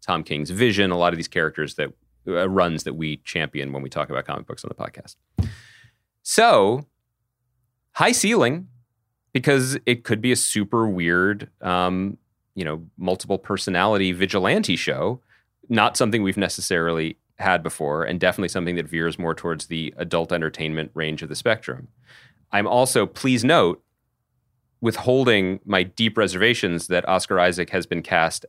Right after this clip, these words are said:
as one of Marvel's few openly Jewish characters, because he is actually in the racial or,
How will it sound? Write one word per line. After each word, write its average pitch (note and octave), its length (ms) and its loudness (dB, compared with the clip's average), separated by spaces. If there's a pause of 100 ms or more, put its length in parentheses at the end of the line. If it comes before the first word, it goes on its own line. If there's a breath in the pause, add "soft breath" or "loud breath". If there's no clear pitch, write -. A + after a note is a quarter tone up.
as E2 320 0
one F2+ 200 -2
of E2+ 100 -4
Marvel's E2+ 400 -2
few A2 580 0 (360)
openly G2+ 340 2
Jewish C#3 380 2
characters, D#2 640 -4 (500)
because G#2+ 640 2 (140)
he A#2+ 280 2
is G#2 140 2
actually G2+ 580 2
in A2+ 240 4
the A2 200 4
racial G2+ 420 2
or, F#2 420 2